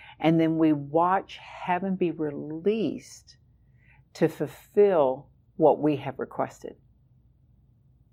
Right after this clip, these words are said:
Whew, it's like heaven invading earth.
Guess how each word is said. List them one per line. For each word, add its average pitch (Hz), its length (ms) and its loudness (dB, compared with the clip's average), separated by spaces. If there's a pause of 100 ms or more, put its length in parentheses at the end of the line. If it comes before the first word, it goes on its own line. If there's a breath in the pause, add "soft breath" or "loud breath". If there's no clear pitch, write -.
(840)
Whew, 294 280 4 (200)
it's - 120 -20
like 143 160 2
heaven 160 260 0
invading 175 420 4
earth. 202 380 2